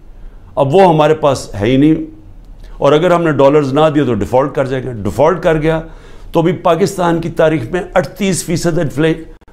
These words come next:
बे-, अ, अ, महंगाई है, तारीख में सबसे ज़्यादा। इन्होंने जब प्रोपेगेंडा मेरे खिलाफ किया था, सब ने मिल के, ये एनआरओ ने, जो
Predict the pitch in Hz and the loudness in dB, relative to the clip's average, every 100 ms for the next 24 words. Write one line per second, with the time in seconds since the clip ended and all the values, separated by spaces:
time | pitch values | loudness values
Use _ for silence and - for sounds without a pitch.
0 | - 107 147 147 131 127 123 - 87 85 | -2 0 2 2 4 2 0 -6 -8 -8
1 | - 117 127 127 135 160 131 92 - - | -2 2 4 4 2 0 -2 -6 -16 -18
2 | - - - - - 156 - 165 - _ | -20 -20 -20 -20 2 2 4 0 -2 _
3 | - 175 - 220 - 196 196 156 127 - | -4 -2 0 -2 0 0 0 -2 -2 -8
4 | 82 76 - - - - - - - - | -12 -12 -18 -20 -20 -20 -20 -20 -20 -20
5 | - - 170 208 196 - 190 180 - _ | -16 -2 2 4 2 2 2 2 -2 _
6 | _ _ _ - 180 - _ _ 160 - | _ _ _ -2 -2 -2 _ _ -10 -8
7 | - 160 - _ - 151 156 147 - 151 | -6 -6 -6 _ -2 2 2 4 2 0
8 | 131 131 - - 127 110 117 110 113 - | -2 -4 -4 0 0 2 0 0 -2 -10
9 | - _ 139 - - 123 123 107 117 110 | -20 _ -4 -2 -6 -2 0 0 -2 -2
10 | 110 107 107 117 113 110 110 107 107 98 | 0 0 0 2 2 2 2 0 0 -2
11 | 98 90 - | -2 -4 -8